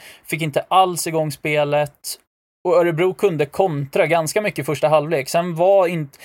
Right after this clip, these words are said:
sen ska sägas att Djurgården var det bättre laget i den här matchen, absolut.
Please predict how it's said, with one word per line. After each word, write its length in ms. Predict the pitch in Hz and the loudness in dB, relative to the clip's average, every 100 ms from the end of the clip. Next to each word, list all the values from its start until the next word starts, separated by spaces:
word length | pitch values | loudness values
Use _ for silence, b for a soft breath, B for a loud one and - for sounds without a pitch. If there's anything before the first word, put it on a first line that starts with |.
| B | B
sen 160 | - 185 | -4 -4
ska 340 | - 175 180 | 0 2 2
sägas 420 | - 143 147 139 | 2 0 2 0
att 120 | 135 | -4
Djurgården 360 | 135 180 165 135 | -2 0 0 0
var 240 | 147 170 | 4 4
det 60 | 143 | 4
bättre 280 | 135 - 139 | 0 -4 0
laget 300 | 151 135 131 | 0 0 -4
i 20 | |
den 80 | 131 | -6
här 60 | |
matchen, 320 | 135 143 - - | -6 -6 -8 -4
absolut. 800 | 147 - - 160 165 - _ | -6 -4 -4 -2 -4 -8 _